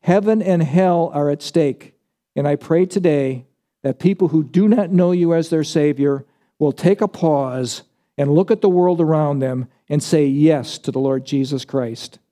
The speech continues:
Father, I ask you in the name of Jesus to work in the hearts of people today and help us to be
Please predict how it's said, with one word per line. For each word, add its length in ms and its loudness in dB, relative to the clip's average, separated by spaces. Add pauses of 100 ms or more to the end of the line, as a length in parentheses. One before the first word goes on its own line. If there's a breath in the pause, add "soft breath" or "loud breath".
(340)
Father, 320 2
I 80 2
ask 300 -2
you 80 2
in 60 2
the 80 2
name 260 0
of 100 -4
Jesus 640 -2 (360)
to 100 0
work 340 2
in 80 0
the 100 0
hearts 380 -2
of 160 -6
people 320 0
today 520 -2 (600)
and 120 -2
help 320 2
us 180 -2
to 100 -6
be 180 2